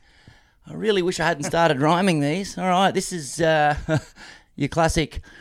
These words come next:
one lap of the hoolie for a bunch of sponduli. Hoolies. <laughs> Obviously short for hula hoop,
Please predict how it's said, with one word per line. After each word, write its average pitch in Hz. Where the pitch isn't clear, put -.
one 160
lap 151
of 156
the 143
hoolie 208
for 170
a 143
bunch 180
of 165
sponduli. 240
Hoolies. 139
<laughs> -
Obviously 147
short 160
for 123
hula 180
hoop, 196